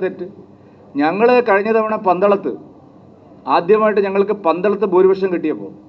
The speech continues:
ജനറലായിരുന്നു അവിടെ മേ-, ഏ, മുനിസിപ്പൽ ചെയർമാൻ. ഞങ്ങളവിടെ ഒരു പട്ടികജാതി വനിതയ്ക്കാണ് സീറ്റ് കൊടുത്തത്. ഇപ്പൊ കേൾക്കുന്നത് മേയറെ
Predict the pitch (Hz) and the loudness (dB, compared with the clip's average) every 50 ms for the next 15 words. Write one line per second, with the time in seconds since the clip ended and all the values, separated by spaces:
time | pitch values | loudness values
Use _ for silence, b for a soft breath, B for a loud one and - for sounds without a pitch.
0 | - - - _ _ - 120 117 143 147 160 175 196 208 208 208 202 196 196 190 | -20 -20 -20 _ _ -18 -8 -6 -6 -4 -4 -4 0 2 2 2 2 0 -2 -2
1 | 175 165 151 139 123 120 123 123 - 127 127 123 117 107 - 107 104 113 117 131 | -2 -2 -4 -4 -4 -6 -6 -6 -6 -6 -6 -6 -6 -8 -10 -16 -14 -10 -8 -8
2 | 139 131 151 147 156 147 151 143 131 123 117 107 98 95 - - - - - _ | -8 -8 -4 -4 -4 -2 -2 -4 -4 -4 -6 -8 -10 -12 -18 -20 -20 -20 -20 _
3 | - - _ _ _ _ _ _ - - - _ _ _ - 110 117 135 160 170 | -20 -20 _ _ _ _ _ _ -20 -20 -20 _ _ _ -14 -8 -4 0 2 2
4 | 170 180 196 190 196 190 190 160 151 - - 185 190 196 196 202 185 196 180 170 | 4 4 4 4 4 4 2 -2 -6 -2 2 2 4 4 4 4 4 4 2 2
5 | 165 170 175 190 190 190 180 175 165 160 143 135 - 139 127 107 - - - - | 0 2 0 0 0 2 -2 -2 -4 -6 -6 -6 -4 -6 -6 -6 -8 -14 -20 -20
6 | - - - _ _ _ _ _ _ _ _ _ _ _ _ - _ _ _ _ | -20 -20 -20 _ _ _ _ _ _ _ _ _ _ _ _ -20 _ _ _ _
7 | _ _ _ _ _ _ - 156 156 - - - - 214 214 226 214 247 240 233 | _ _ _ _ _ _ -8 -4 0 0 0 2 4 2 2 4 4 4 4 6
8 | 240 233 240 240 220 202 190 190 208 226 233 | 6 6 6 6 4 4 2 2 4 4 2